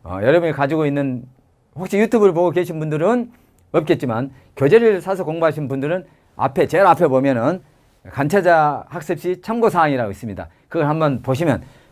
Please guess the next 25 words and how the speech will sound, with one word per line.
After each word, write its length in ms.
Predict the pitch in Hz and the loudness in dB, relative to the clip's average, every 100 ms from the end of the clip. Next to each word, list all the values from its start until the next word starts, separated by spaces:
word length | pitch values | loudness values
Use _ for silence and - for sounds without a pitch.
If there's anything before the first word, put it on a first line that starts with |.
| _ | _
또 220 | 226 226 214 | 4 4 4
우자로 280 | 220 202 | 2 0
관체된 460 | 151 147 180 160 143 | 0 0 0 2 0
게 240 | 147 160 - _ | 0 -2 -8 _
한 220 | 156 143 127 | -6 -4 0
여덟, 200 | 151 175 | 4 6
아홉 160 | 147 139 | 4 2
가지가 200 | 131 104 | -4 -4
있습니다. 420 | 101 120 90 76 _ _ _ | -8 -10 -10 -14 _ _ _
그걸 240 | - 120 131 | -10 -4 -2
한번 220 | 127 104 | -2 -2
보십시오. 640 | 117 135 127 107 110 147 135 _ | -4 -6 -6 -4 -2 -2 -8 _
자, 220 | 98 87 92 | -6 -6 -2
여기 120 | 117 | -4
생략합니다. 560 | 175 175 139 110 104 107 _ | 0 2 2 0 -4 -8 _
오를 280 | 123 143 165 | 0 2 2
등자는 360 | 165 160 151 139 | 2 2 2 4
뭘로? 440 | 180 196 233 240 _ _ _ _ _ | 4 6 4 2 _ _ _ _ _
또우로 720 | - 185 175 165 170 202 214 _ _ - | 0 2 2 0 0 -2 -4 _ _ -6
관체화됐다. 960 | 117 120 131 117 101 - 101 92 90 | -2 2 2 2 -2 -4 -2 -2 -4
그럼 120 | 165 | -6
이건 160 | 190 202 | -4 -2
그대로 480 | 185 226 240 240 220 | 4 8 10 8 4
이렇게 140 | 139 | -2
됐네. 400 | 120 110 92 78 | -4 -4 -6 -10